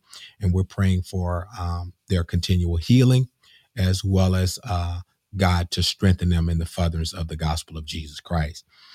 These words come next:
And so we do honor God, who's the head of our life, our honorable pastor, Bishop Murchison, Lady Murchison, to my own wife, Missionary Newsom, and to all the people of God. So just wanna let you know in the sidebar, 'cause we're kinda moving fast, that the appreciation services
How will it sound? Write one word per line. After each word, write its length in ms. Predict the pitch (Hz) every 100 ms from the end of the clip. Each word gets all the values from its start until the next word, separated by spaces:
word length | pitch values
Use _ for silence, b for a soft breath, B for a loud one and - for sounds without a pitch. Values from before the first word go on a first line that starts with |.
| B B
And 100 | 85
so 140 | 87
we 120 | 82
do 240 | 82 110 110
honor 300 | 113 101 101
God, 300 | 92 90 90
who's 140 | 87
the 60 | 90
head 140 | 87
of 80 | 85
our 160 | 82 82
life, 240 | 80 82 87
our 220 | 82 82
honorable 200 | 80 82
pastor, 400 | - 82 85 90
Bishop 300 | 82 78 85
Murchison, 580 | 85 87 - 92 85 85 b b
Lady 240 | 90 90 87
Murchison, 460 | 85 82 - 85 -
to 100 | 80
my 100 | 80
own 220 | 87 90
wife, 220 | 85 85
Missionary 420 | 92 - 90 82
Newsom, 460 | 80 85 82 - 80 B B B B
and 140 | 90 82
to 100 | 98
all 340 | 110 92 92
the 60 | 90
people 320 | - 85 82
of 100 | 82
God. 300 | 82 78 78 B B B
So 180 | - 90
just 260 | 82 95 -
wanna 160 | 131
let 200 | 131 127
you 40 | 123
know 160 | 120
in 80 | 117
the 60 | 110
sidebar, 640 | - 95 92 90 85 85 _ _
'cause 160 | 80 90
we're 60 |
kinda 200 | 90 87
moving 360 | 92 90 87 87
fast, 420 | 90 85 82 - B B B -
that 300 | 90 85 -
the 120 | 87
appreciation 680 | 82 - 107 - 127 - 123
services 720 | - 92 87 92 - 98 -